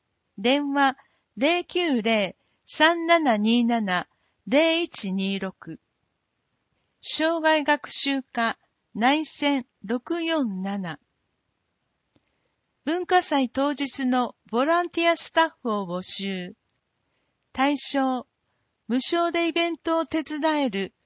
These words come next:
高校生から三十歳ぐらいの人。申し込み問い合わせ、十二月十四日月曜日までに必着で、はがきかファックス、メールに、住所、氏名、振り仮名、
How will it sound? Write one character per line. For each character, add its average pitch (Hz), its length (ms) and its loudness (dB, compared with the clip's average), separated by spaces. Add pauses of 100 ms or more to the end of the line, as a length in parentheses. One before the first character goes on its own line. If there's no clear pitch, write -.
(200)
高 359 200 0
校 370 280 0
生 262 260 0
か 208 160 -4
ら 196 220 0
三 311 340 -2
十 339 160 -2
歳 330 340 0
ぐ 320 120 -2
ら 294 140 0
い 226 100 0
の 185 100 -4
人。 - 460 -12 (920)
申 285 200 0
し - 120 -4
込 294 140 -2
み 277 140 0
問 277 240 0
い 262 60 2
合 254 100 2
わ 247 120 0
せ、 - 360 -4 (720)
十 285 260 -2
二 349 160 -2
月 339 280 -2
十 320 240 0
四 220 220 -2 (120)
日 214 240 -2 (100)
月 254 320 -4
曜 359 200 0
日 269 140 0
ま 247 140 2
で 226 160 0
に 202 120 -2
必 202 220 -6
着 226 320 -4
で、 202 280 -2 (280)
は 233 180 -2
が 302 140 2
き - 160 -12
か 302 200 0
フ 302 80 -4
ァ - 20 0
ッ 302 40 -4
ク - 120 -14
ス、 - 340 -8 (260)
メ 269 260 2
ー - 20 -2
ル 285 120 0
に、 254 340 0 (360)
住 311 320 0
所、 - 360 -4 (220)
氏 - 280 -2
名、 233 400 0
振 220 140 -4
り 247 160 2
仮 247 160 0
名、 226 260 -2